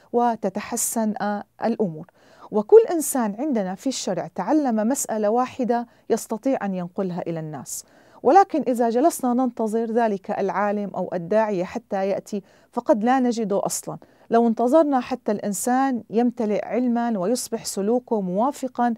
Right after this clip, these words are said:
لما يقوله فس-، كمان تصعب الأمور وتس-، وسوف تزداد المجتمعات فسادًا، لأنه الفساد أسرع من التعليم الذي نبحث عنه. فنطلب من كل إنس-، إنسان يقوم بهذا الدور أن يكون،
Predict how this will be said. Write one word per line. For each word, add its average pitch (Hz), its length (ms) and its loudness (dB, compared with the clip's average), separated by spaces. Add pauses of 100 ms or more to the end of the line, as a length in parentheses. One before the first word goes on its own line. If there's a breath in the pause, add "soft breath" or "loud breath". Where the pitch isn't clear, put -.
(260 soft breath)
لما 233 320 2
يقوله 226 560 0 (240 soft breath)
فس-، 226 600 0 (340)
كمان 247 320 0
تصعب 240 380 -2
الأمور 226 480 0
وتس-، 185 260 -6 (180)
وسوف 262 460 -2
تزداد 214 640 0 (340 loud breath)
المجتمعات 208 800 -2
فسادًا، 208 540 -4
لأنه 208 500 -2
الفساد 214 680 -4
أسرع 269 520 0 (300 soft breath)
من 226 320 2
التعليم 208 640 -4
الذي 196 400 -2
نبحث 185 500 -6 (420 soft breath)
عنه. 175 360 -8 (260 soft breath)
فنطلب 330 480 2
من 220 160 2
كل 285 200 2
إنس-، 233 320 -2
إنسان 202 440 -2
يقوم 277 360 -2
بهذا 254 380 0
الدور 226 380 0
أن 196 120 -2
يكون، 220 380 -4